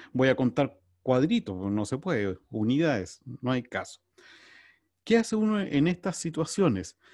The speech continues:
Bueno, aquí tiene que apoyarse, ahí no hay,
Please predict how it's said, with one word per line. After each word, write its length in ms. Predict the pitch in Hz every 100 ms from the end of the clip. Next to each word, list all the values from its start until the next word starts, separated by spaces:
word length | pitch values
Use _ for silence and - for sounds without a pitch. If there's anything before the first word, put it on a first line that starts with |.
| - _
Bueno, 300 | 113 110 98 -
aquí 400 | 113 104 185 208
tiene 420 | - 151 175 165
que 480 | 147 143 131 120 117 110 _ _ _ _
apoyarse, 800 | - 123 156 110 95 - 117 123 _ _ _ _ _ _ _ -
ahí 160 | 117 104
no 100 | 107
hay, 320 | 110 101